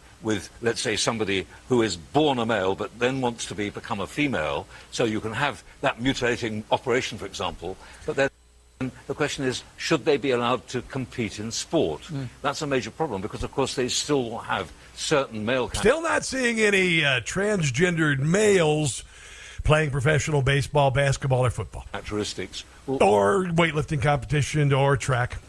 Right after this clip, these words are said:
Speaker 1: Will likely to be given
Speaker 2: Any sort of strength, uh, d-, category whatsoever.
Speaker 1: An edge over
Speaker 2: Swimming.
Speaker 1: the other, other, other, other women.
Speaker 2: Shot put, discus.
Speaker 1: And so that is where the problem really, I think, lies.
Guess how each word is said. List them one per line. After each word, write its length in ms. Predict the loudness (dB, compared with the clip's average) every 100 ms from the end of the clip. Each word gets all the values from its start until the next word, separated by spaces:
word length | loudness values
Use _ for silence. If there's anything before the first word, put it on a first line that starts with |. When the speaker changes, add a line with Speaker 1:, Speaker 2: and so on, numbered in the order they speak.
| -12
Speaker 1:
Will 240 | -2 -2 -2 -2
likely 380 | 0 0 -6
to 80 | -8
be 100 | -6
given 240 | -4 0 2
Speaker 2:
Any 180 | 4
sort 340 | 0 0 0 2
of 100 | 0
strength, 440 | 0 0 0 -2
uh, 420 | 2 4 4 4
d-, 220 | 2 -2 0
category 500 | 2 2 2 2 2
whatsoever. 560 | 2 0 -2 0 -2 -4 -6 -14 -12
Speaker 1:
An 160 | -12 -2
edge 400 | 0 0 -4 -12 -2
over 120 | 2
Speaker 2:
Swimming. 600 | 6 6 4 2 2 -2 -2
Speaker 1:
the 160 | -4 -2
other, 300 | -2 0 0 -2 -14 -6
other, 240 | -2 -2 -2
other, 180 | -4 -4 -2
other 180 | -2 0
women. 340 | 0 -2 -8 -8
Speaker 2:
Shot 300 | 0 0 0
put, 160 | -4 -4
discus. 300 | -8 -8 -16 -18 -20 -10
Speaker 1:
And 120 | -8
so 260 | 0 2 0 -8 -20 -4
that 260 | -2 -2 -6
is 160 | -2
where 160 | 0 0
the 80 | 0
problem 400 | -2 -2 -4 0
really, 260 | 0 0
I 80 | -4
think, 240 | -6 -8
lies. 460 | -2 -2 -2 -6 -10